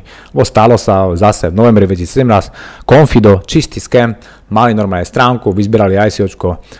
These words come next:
a zrazu stránka nefungovala, zmizli, hotovo, vybavené. Vidíte, akože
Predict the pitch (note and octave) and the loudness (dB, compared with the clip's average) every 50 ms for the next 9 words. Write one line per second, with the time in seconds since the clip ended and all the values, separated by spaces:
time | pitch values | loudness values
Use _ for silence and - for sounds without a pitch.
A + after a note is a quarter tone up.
0 | - _ - - E2+ E2+ E2+ E2+ E2 E2+ F2 F2 E2+ E2+ F2 F2+ F2 E2+ F2 G2 | -20 _ -10 -8 -6 -6 -4 -4 -4 -4 -4 -4 -4 -4 -4 -4 -4 -4 -2 0
1 | G2+ G#2 F#2+ F#2 F#2 F2 E2 - - - F#2 F2 - - G#2 F#2+ G2+ G2 F#2+ F2+ | 0 0 0 0 -2 -4 -6 -10 -14 -14 -14 -10 -6 -4 -2 -2 -2 -2 -2 -4
2 | F2+ - - G2 F2+ F#2 F#2 F2+ E2+ D#2+ E2 F2+ F#2 F2+ F2 E2+ D#2 D#2+ E2+ - | -4 -4 -6 -6 -4 -4 -4 -4 -6 -6 -8 -8 -8 -6 -8 -8 -8 -10 -8 -6
3 | G#2+ F#2 E2 D#2+ E2+ E2+ F#2 F2+ E2+ E2 E2+ E2+ - - - - _ - - - | -6 -6 -6 -6 -8 -8 -6 -6 -6 -8 -10 -12 -14 -18 -20 -20 _ -20 -20 -20
4 | _ - - F#2+ F#2 - - F2 - - - - - - - - G2+ F2+ F#2+ F#2+ | _ -10 -6 -6 -4 -4 -4 -6 -6 -8 -10 -10 -12 -12 -12 -10 -8 -8 -6 -8
5 | F2+ - | -8 -10